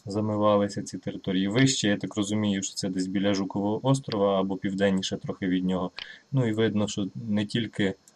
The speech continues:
правобережна частина, е, піском замивалася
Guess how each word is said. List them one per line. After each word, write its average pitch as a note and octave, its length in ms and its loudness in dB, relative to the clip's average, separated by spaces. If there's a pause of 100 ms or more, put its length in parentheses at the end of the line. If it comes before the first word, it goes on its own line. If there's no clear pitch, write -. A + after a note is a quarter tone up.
(320)
правобережна A2 920 4
частина, A2 600 -2 (640)
е, G#2 480 -2
піском A2 460 -2
замивалася G#2 840 0